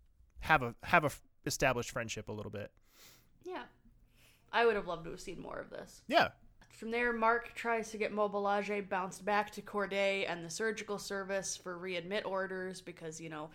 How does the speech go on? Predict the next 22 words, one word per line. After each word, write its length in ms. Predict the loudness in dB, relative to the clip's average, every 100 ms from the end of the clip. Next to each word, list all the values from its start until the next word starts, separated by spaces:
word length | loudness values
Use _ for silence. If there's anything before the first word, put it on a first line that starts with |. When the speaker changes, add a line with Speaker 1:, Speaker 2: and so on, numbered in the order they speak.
| -16 -18
Speaker 2:
he 140 | -10
was 300 | -4 -2 -4
just 380 | -6 -6 -8 -14 -20 _ -14 -2
discharged 560 | -2 2 4 4 4
from 140 | -2 -4
surgery, 500 | -2 -2 0 -2 -2
so 180 | -4 -4
it 80 |
would 140 | -2 -2
be 140 | -2
a 40 | -2
bounce 300 | 0 -2 -2
back 300 | 0 0 -2
to 80 |
them, 460 | 0 2 4 2 -4 -10 -14 -4
wants 260 | -2 0 -4
to 60 |
buy 180 | -2 -2
him 100 | -2
some 200 | -6 -2
time, 500 | 0 2 0 0 -4 -4
and 320 | -4 -4